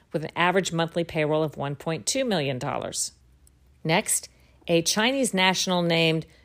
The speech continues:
Muj Ma in New York pleaded guilty in a twenty million dollar covid relief money fraudulent scheme. According to the Department of Justice press release in that case, Ma falsely represented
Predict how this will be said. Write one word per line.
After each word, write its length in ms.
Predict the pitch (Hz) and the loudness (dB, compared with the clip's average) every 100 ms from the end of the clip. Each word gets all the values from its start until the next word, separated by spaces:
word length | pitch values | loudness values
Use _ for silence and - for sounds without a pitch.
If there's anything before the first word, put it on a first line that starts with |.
| _ | _
Muj 460 | 165 175 208 226 220 - | 0 4 6 4 0 -4
Ma 440 | 160 180 160 151 - | 0 2 4 2 2
in 140 | 165 | 0
New 80 | 156 | 2
York 400 | 160 202 156 - | 4 4 4 2
pleaded 320 | - 165 147 | 0 2 2
guilty 340 | 165 160 - | 4 4 2
in 180 | 151 165 | -2 0
a 240 | 156 156 - - _ - | 2 0 -2 -20 _ -16
twenty 460 | - 180 226 277 | -2 2 4 4
million 440 | 269 240 226 226 202 | 4 4 6 6 6
dollar 520 | 170 147 143 147 156 _ _ _ | 4 4 4 2 -2 _ _ _
covid 360 | - 185 180 170 | 2 4 6 4
relief 380 | 165 175 170 - | 4 2 0 -2
money 240 | 160 160 | 0 0
fraudulent 640 | 156 165 147 151 151 143 | 0 0 0 -2 -4 -4
scheme. 600 | - - 147 123 135 196 - _ _ _ _ - | -6 -6 -4 -4 -4 -8 -12 _ _ _ _ -20
According 420 | - - 160 160 | -12 -2 0 0
to 80 | 156 | -4
the 80 | 151 | -4
Department 380 | 147 165 - 160 | -4 -2 -4 -4
of 80 | 147 | -2
Justice 380 | 165 156 156 | -2 0 -2
press 320 | - 156 151 - | -4 -4 -2 -2
release 280 | 156 147 | -4 -4
in 120 | 160 156 | -2 0
that 260 | 196 - | 0 0
case, 580 | - 220 233 247 - - - _ _ _ _ _ | -4 -2 -2 -4 -8 -10 -18 _ _ _ _ _
Ma 240 | 170 180 | 2 4
falsely 500 | 185 - 170 190 - | 4 4 4 4 2
represented 800 | 202 202 214 220 180 160 156 147 | 2 2 2 0 0 2 2 0